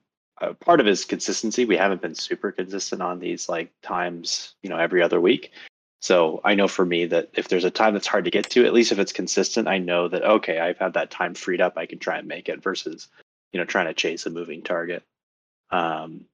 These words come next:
so I don't know. Um, but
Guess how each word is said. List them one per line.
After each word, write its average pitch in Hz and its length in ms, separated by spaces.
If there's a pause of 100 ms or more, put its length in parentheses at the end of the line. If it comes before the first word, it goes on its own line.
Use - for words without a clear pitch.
(160)
so - 220 (320)
I 87 140
don't 78 80 (760)
know. - 80
Um, 90 520 (1600)
but - 240